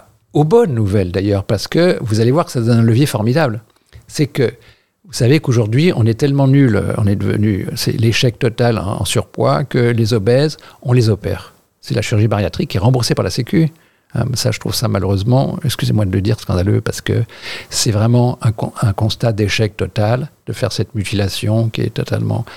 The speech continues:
aberrante, qui est mal suivie, qui est, qui est suivie d'effets secondaires catastrophiques, et qui n'apprend pas aux gens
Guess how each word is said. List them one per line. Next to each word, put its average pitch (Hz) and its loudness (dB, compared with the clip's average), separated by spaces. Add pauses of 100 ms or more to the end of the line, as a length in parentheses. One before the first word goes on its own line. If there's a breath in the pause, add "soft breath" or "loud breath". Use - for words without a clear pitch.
(320 loud breath)
aberrante, 107 0
qui - -2
est - 2
mal 110 0
suivie, 117 2
qui 92 -2
est, 110 -4
qui - -4
est - -8
suivie 120 -2
d'effets 107 -2
secondaires 107 0 (180)
catastrophiques, 117 -4 (320 loud breath)
et - -14
qui - -4
n'apprend 113 -2
pas 117 0
aux 110 2
gens 120 2